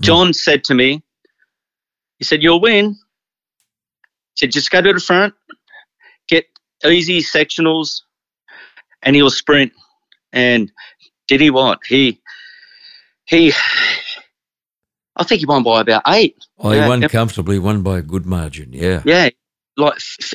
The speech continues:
Speaker 1: f-, a forty to one, or, uh, it was a big price. Like,
Speaker 2: Mm.
Speaker 1: John Size, like, the best judge I've ever, ever ha-, come across in racing. Yep.
Speaker 2: Really?
Speaker 1: Yep.
Speaker 2: If he declared them, they won.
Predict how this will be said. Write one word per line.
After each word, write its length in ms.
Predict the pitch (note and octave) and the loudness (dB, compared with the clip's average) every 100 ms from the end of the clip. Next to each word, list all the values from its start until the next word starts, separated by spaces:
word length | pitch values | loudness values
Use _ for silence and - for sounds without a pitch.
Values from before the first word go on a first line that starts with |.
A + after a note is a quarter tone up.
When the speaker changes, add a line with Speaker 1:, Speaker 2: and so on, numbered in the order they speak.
| - | -2
Speaker 1:
f-, 100 | D#3 | 0
a 60 | D3 | 0
forty 400 | - - F#3 F3 | -2 2 4 4
to 80 | D3+ | 4
one, 240 | C#3 E3 | 2 2
or, 220 | E3+ A#2 - | 2 0 -2
uh, 60 | |
it 640 | C3 _ - _ _ _ - | -12 _ -20 _ _ _ -4
was 140 | C3 C3 | 0 -2
a 160 | - | -2
big 260 | C#3 G3 B2+ | 0 0 2
price. 440 | E3 F#3+ E3 - | 2 2 2 0
Like, 180 | C#3 C#3 - - - - | -2 -2 -4 -14 -16 -18
Speaker 2:
Mm. 80 | F2 - _ _ _ | -20 -20 _ _ _
Speaker 1:
John 200 | - A3+ | 2 2
Size, 560 | A3 - F#3+ F3+ C3 - - | 2 0 2 2 -2 -10 -4
like, 300 | D3+ C#3+ - | 0 0 -2
the 240 | B2 A2+ - _ _ _ _ _ _ _ _ - | -6 -8 -16 _ _ _ _ _ _ _ _ 0
best 340 | G3 G3 - | 2 0 -4
judge 360 | - E3 D3+ - | -2 0 0 -2
I've 180 | D3 C3 - _ - - | -4 -4 -10 _ -20 -2
ever, 540 | F3+ F3+ E3+ F#3 E3+ - - | 2 4 2 0 -2 -2 -2
ever 420 | D3+ C3+ C3+ D#3+ _ _ _ _ _ _ _ _ _ _ | 0 0 -2 -6 _ _ _ _ _ _ _ _ _ _
ha-, 120 | - D3+ _ _ _ | -6 -6 _ _ _
come 160 | - D3 | -4 -2
across 280 | C3 C#3 - | 0 0 0
in 100 | A2+ | 0
racing. 380 | A2+ G#2+ F2+ F2+ | 0 -2 -6 -10
Yep. 180 | - A#2 - | -6 -6 -8
Speaker 2:
Really? 460 | G3+ A2 A2 E2 - _ _ _ _ _ _ | -6 -2 -2 -4 -8 _ _ _ _ _ _
Speaker 1:
Yep. 180 | - A2 - _ - | -4 -4 -4 _ -12
Speaker 2:
If 160 | G#2+ - | -6 0
he 120 | C3 | 0
declared 560 | A2 A2 - B2+ A#2 | 0 -2 0 2 2
them, 240 | F2+ C3 C3 | 0 0 2
they 160 | G#2 | 2
won. 320 | G#2 G#2 F#2 | 2 0 -2